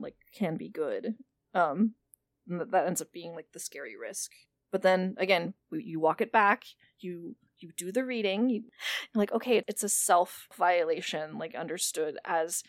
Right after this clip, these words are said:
reforming of your ego, like, of a breaking down of identity, because shoring up identity, like, shoring up, like,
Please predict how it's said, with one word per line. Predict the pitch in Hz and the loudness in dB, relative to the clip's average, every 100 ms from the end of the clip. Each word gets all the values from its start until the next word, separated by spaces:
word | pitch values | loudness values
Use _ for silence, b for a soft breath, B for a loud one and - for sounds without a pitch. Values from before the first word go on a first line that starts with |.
| - | -12
reforming | 196 202 - 196 180 180 | -8 -8 -2 -2 0 -2
of | 160 | -4
your | 180 165 | -6 -12
ego, | 143 - 92 104 226 - - | -12 -10 -6 -4 -6 -8 -4
like, | - | 2
of | 196 | 6
a | 190 | 6
breaking | 180 185 190 190 | 6 4 4 2
down | 180 170 175 | 4 4 4
of | 175 170 | 2 2
identity, | 165 120 147 104 80 - _ _ | 0 -2 -4 -6 -10 -16 _ _
because | 160 - 160 - B B | -6 -2 -2 -4 B B
shoring | - 196 170 | -2 2 4
up | 170 - | 4 2
identity, | 180 185 190 185 | 4 4 2 0
like, | - | 0
shoring | - 170 165 | -2 -2 0
up, | 170 | -2
like, | 156 156 | -2 -6